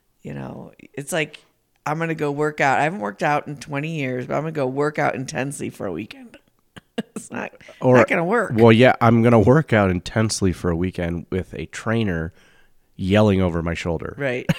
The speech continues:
Speaker 2: <laughs>
Speaker 1: right.
Speaker 2: No, that is not, that's not what this weekend is about.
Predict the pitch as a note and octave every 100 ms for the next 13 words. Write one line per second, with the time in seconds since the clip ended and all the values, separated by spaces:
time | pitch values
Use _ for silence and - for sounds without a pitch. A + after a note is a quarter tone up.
0 | G3+ - F#3 C3+ C#3 C3+ B2 G2+ - -
1 | - _ - G#2+ A2+ G#2 F2 F2 F#2+ G2
2 | F2 D#2 - - _ _ - F#2+ E2 F#2+
3 | F#2 - - G#2 F#2 F#2 - F2 E2+ D#2+
4 | D2+ D2+ D2+ D2+ -